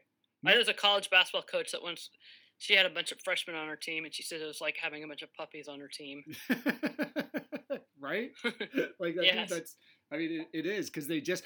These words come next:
Speaker 2: wanna do whatever it is. "Let's do, let's do, let's do, let's do." And you're, like, hopping, they're chomping at the bit, and you're just like,
Speaker 1: Y-,
Speaker 2: it's a
Speaker 1: like,
Speaker 2: process, man.
Speaker 1: "Slow down."
Speaker 2: No doubt.
Speaker 1: Yeah.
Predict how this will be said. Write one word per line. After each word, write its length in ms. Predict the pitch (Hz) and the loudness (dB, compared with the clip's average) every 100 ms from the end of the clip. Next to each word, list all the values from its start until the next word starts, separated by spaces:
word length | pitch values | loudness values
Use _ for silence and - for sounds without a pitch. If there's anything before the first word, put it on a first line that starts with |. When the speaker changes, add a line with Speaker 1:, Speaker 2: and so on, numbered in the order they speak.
| - - | -10 -10
Speaker 2:
wanna 340 | 147 175 151 | -6 -2 -2
do 260 | 113 180 160 | 0 2 4
whatever 300 | 151 196 208 | 4 2 4
it 60 | |
is. 160 | 208 160 | 2 2
"Let's 140 | 175 | -2
do, 160 | - 185 | 0 0
let's 120 | 165 | 0
do, 160 | 220 185 | -4 -4
let's 140 | 165 | -2
do, 140 | 190 175 | -2 -2
let's 160 | 156 - | -2 -2
do." 180 | 185 | -4
And 120 | 131 127 | -2 -4
you're, 120 | 127 | -6
like, 180 | 120 117 _ _ _ | -8 -10 _ _ _
hopping, 640 | - - 135 247 151 110 98 | -16 -8 -6 -4 -6 -8 -12
they're 120 | 113 | -14
chomping 440 | - - 127 123 127 | -10 -8 -6 -6 -6
at 140 | 127 | -8
the 80 | 110 | -10
bit, 360 | 117 127 117 - | -6 -6 -6 -10
and 140 | 110 107 | -14 -12
you're 140 | 107 | -12
just 260 | 107 107 104 | -10 -12 -10
like, 240 | 95 92 | -10 -10
Speaker 1:
Y-, 180 | 175 196 _ - | -12 -16 _ -14
Speaker 2:
it's 160 | 117 | -12
a 40 | 117 117 104 | -10 -8 -8
Speaker 1:
like, 200 | 151 147 | -8 -8
Speaker 2:
process, 60 | |
man. 120 | 101 92 | -8 -4
Speaker 1:
"Slow 140 | 185 | 0
down." 460 | 247 208 190 185 185 | 6 8 8 4 2
Speaker 2:
No 120 | 196 | -2
doubt. 220 | 196 185 | -4 -8
Speaker 1:
Yeah. 240 | 170 156 | -6 -6